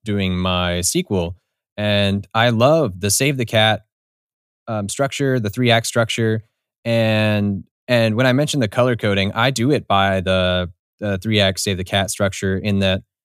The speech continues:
you know, I have the, the opening part there, act one being green. I think my act two point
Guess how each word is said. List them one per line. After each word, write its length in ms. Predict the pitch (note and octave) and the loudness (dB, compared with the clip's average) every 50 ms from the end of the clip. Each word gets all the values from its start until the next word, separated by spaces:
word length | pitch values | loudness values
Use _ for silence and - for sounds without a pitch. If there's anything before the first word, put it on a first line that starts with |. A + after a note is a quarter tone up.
| _ _ _ _ _ - | _ _ _ _ _ -6
you 80 | G#2+ G#2 | -4 -2
know, 120 | G2+ G2 | 0 0
I 80 | G2 G2 | 0 0
have 380 | G#2+ A2 G2+ G2 G2 F#2+ F#2 F#2+ | 0 0 2 2 2 0 -2 -2
the, 400 | G2+ G2 F#2+ F#2+ F#2+ F#2 F#2+ G2 _ _ _ _ _ _ _ _ _ _ _ - | -2 0 0 2 0 0 -2 -4 _ _ _ _ _ _ _ _ _ _ _ -8
the 140 | G#2+ G2+ | -6 -2
opening 460 | A2+ A#2+ B2 B2 C3 B2 B2 A#2+ A2+ A2 | -2 -2 0 0 0 0 2 0 0 0
part 360 | - C3 B2 A#2+ A#2 F#2+ - | 0 2 2 2 2 0 0
there, 380 | A#2 A2+ A2+ A2 A2 A2 A2 - | 0 2 4 4 4 2 2 2
act 240 | A2+ G#2+ G#2+ - - | 0 0 0 -2 -4
one 320 | A2+ A#2 A#2+ A#2 A#2 A2 | -2 0 2 2 2 2
being 280 | G2 G2+ G2+ F#2+ F#2+ F#2 | 0 0 0 0 0 -2
green. 640 | F2 G2+ B2+ C#3 C#3 C3+ C3 B2+ B2+ B2+ B2+ C3 - _ _ _ _ - | -4 -4 -2 -2 0 0 0 0 0 -2 -2 -4 -8 _ _ _ _ -6
I 80 | G#2+ | -4
think 220 | G#2 A2 G#2+ G#2 G2+ | -2 -2 -2 -2 0
my 180 | G2 F#2+ G2 G2 | 0 0 0 0
act 280 | - G#2 G#2+ G#2+ - - | 0 -2 -2 -2 -4 -4
two 140 | - A2 | -4 -4
point 340 | G2 - G#2+ G#2 G2 G2 D#2+ | -4 -2 -2 0 0 -2 -4